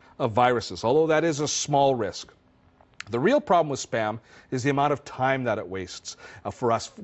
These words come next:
working our way through all this spam to find the legitimate emails, and the very real danger that an important email gets missed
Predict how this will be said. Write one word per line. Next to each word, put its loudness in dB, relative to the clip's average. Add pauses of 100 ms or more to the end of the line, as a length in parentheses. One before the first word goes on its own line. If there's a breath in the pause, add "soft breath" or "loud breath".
(100)
working 2
our 4
way 2
through -4
all 4
this -2
spam -2
to -8
find -2
the -4
legitimate -2
emails, 0 (260 loud breath)
and 0
the 2
very 4
real 2
danger -2 (200 soft breath)
that 0
an -2
important -4
email 0
gets -6
missed -2